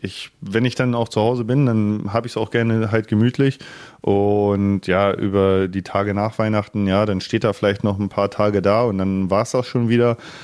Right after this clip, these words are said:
Also natürlich fallen auch die an-, ein oder anderen, äh, Nadeln schon mal ab, aber also ich mag es, wenn der einfach schon auch früh da steht und dann haben wir gesagt, okay, dann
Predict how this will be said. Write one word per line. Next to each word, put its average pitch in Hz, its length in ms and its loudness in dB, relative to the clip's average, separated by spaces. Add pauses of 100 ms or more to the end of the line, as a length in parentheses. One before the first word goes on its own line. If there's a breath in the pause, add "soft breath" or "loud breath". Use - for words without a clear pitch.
(160 loud breath)
Also 95 480 2
natürlich 101 480 0
fallen - 380 -2
auch 95 180 0 (480)
die 98 100 -8
an-, 101 160 -2
ein 95 460 -2
oder 92 200 -4
anderen, 92 380 -2
äh, 90 380 -2
Nadeln 98 340 2
schon - 140 0
mal 95 100 2
ab, - 240 -4
aber 87 460 -4 (460 loud breath)
also 98 160 0
ich 98 160 0
mag 113 180 0
es, 104 140 -6
wenn 107 100 0
der 98 140 2
einfach 101 260 -2
schon 101 240 0
auch 98 140 0
früh 107 260 0
da 98 140 2
steht 120 340 0
und 90 140 -2
dann 90 180 0
haben 92 100 0
wir 92 120 0
gesagt, 90 260 -4
okay, 90 260 0
dann 80 300 -2